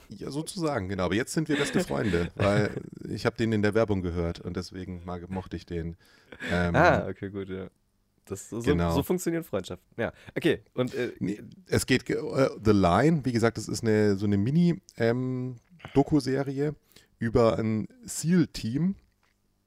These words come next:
Speaker 1: ähm, das da im Syrien-Konflikt eben war. Und ich, ich spoiler jetzt mit nicht und dass da halt, äh, sag ich mal, einiges schiefgelaufen ist, beziehungsweise man tut halt erstmal,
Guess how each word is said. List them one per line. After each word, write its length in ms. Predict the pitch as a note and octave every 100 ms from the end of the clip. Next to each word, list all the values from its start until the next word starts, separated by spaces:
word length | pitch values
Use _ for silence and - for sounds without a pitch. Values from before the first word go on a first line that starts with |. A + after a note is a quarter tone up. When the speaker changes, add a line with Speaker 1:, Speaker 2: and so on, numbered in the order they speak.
| _ _ _ _ - -
Speaker 1:
ähm, 420 | - G#2+ A2 A2 G#2
das 280 | G2 G#2 -
da 140 | G#2+
im 240 | G#2+ G2+ F2
Syrien-Konflikt 840 | D#3 A2+ F2 F#2 - F2 - -
eben 440 | - F2+ F2 E2 - _ _ _ _
war. 360 | D2+ D2+ D2+ C#2+ _ _ _ _ _ _ _ - - - - - _ _ _ _
Und 500 | - A2+ G#2 G2+ - - - - - - F3 - - - - - - - - B2+ - C#3
ich, 200 | D3 G#2
ich 140 | - -
spoiler 440 | - G#2 A#2 D#3
jetzt 240 | D3 D3+ D3
mit 140 | C#3
nicht 140 | C#3+
und 140 | B2+ A2+
dass 140 | A2+ -
da 160 | A2+
halt, 240 | B2 B2 B2+
äh, 160 | A#2
sag 140 | G#2 A2+
ich 80 | A2
mal, 100 | -
einiges 540 | A#2 B2+ A2+ - - -
schiefgelaufen 800 | - - E3+ - F2 F2 F#2 B2
ist, 140 | -
beziehungsweise 480 | - B2 B2 A#2+ A#2
man 140 | A#2
tut 160 | G#2+ C3
halt 160 | B2 -
erstmal, 580 | A#2 - D3 C3 B2+